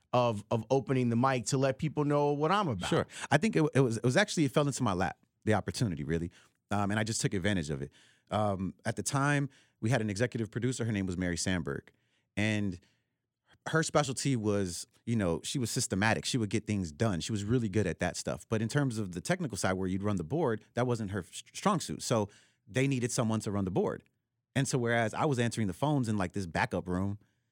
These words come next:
Speaker 2: they were like, "Well, are you cool running the boards?" And I was like, "Absolutely." And then I said to myself in my head, "Don't put me in that room with a microphone in front of me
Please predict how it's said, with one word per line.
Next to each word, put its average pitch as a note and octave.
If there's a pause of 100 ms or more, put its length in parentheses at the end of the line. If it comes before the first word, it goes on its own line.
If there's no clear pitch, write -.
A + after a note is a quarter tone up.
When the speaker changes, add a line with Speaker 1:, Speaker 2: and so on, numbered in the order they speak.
(320)
Speaker 2:
they B2+
were C3
like, A#2+
"Well, G#2+ (280)
are G#2+
you A2+
cool C#3
running A#2+
the G2+
boards?" D#3
And B2
I -
was A#2
like, A2+
"Absolutely." D#3+ (560)
And B2
then B2+
I B2
said A#2+
to B2+
myself A#2+
in G#2+
my F#2
head, B2+ (680)
"Don't F3+
put -
me D#3
in A#2+
that G#2
room D3+
with A2
a G#2
microphone G#2
in D2+
front A3+
of F#2+
me G#2